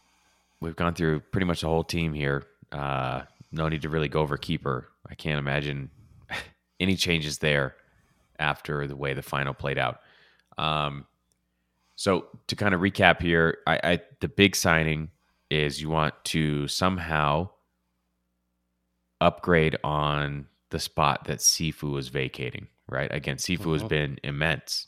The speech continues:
Speaker 1: Uh, I don't think when we signed him, anybody thought that he was gonna be that good.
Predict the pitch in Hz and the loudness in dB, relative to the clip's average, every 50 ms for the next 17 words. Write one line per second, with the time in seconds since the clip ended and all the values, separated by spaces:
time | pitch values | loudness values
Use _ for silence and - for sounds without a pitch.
0 | _ _ _ _ _ _ _ _ _ _ _ - - 67 65 - - 82 87 92 | _ _ _ _ _ _ _ _ _ _ _ -4 -2 -2 -2 2 4 4 4 4
1 | 92 90 92 80 - - 85 82 78 78 78 - - 85 82 80 80 78 76 76 | 4 0 -2 -4 -4 -4 -2 -2 -2 -2 -2 0 0 2 2 2 0 -2 -2 -2
2 | 76 78 71 78 76 73 73 73 73 71 69 69 - _ _ _ _ _ _ _ | -2 -2 0 0 0 2 0 0 -2 -2 -4 -6 -10 _ _ _ _ _ _ _
3 | _ _ _ _ _ _ - _ - 98 90 87 - - - 80 76 78 78 73 | _ _ _ _ _ _ -20 _ 4 8 8 8 8 6 0 -4 -2 -2 -2 -2
4 | 71 76 76 67 73 73 71 69 67 - - 73 67 62 64 - | -2 -4 -4 -4 -4 -2 -4 -4 -4 -4 -4 -4 -4 -4 -6 -10